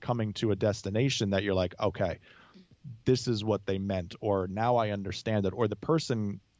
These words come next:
realizes something else that they're pitching and they're like, "Okay, this is, this is a better concept. I like where we've ended up here." But you have to make that space for that. You know, I think it's really doing a disservice to the process if you're just shooting down something because on the surface it doesn't make sense.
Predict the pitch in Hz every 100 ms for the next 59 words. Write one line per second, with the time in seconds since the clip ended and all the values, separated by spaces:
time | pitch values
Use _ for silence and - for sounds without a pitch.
0 | _ 110 113 107 98 98 101 92 101 98
1 | 98 98 95 - 98 98 92 151 156 107
2 | 95 92 95 95 92 113 107 101 98 95
3 | 110 117 98 - 113 113 104 98 101 92
4 | 107 104 92 98 - 92 98 - 95 95
5 | 95 92 92 113 131 - 92 87 - -
6 | - - - 123 - 135 147 120 117 117
7 | 104 80 - - 135 131 - 90 76 60
8 | - 120 104 98 101 127 117 117 110 123
9 | 117 117 113 95 95 104 - 107 104 98
10 | 92 107 95 113 123 123 92 98 107 104
11 | 107 98 - 117 107 95 101 107 104 101
12 | 92 95 95 104 92 98 95 - - 123
13 | 120 92 107 - 92 90 87 82 - -
14 | 90 - - -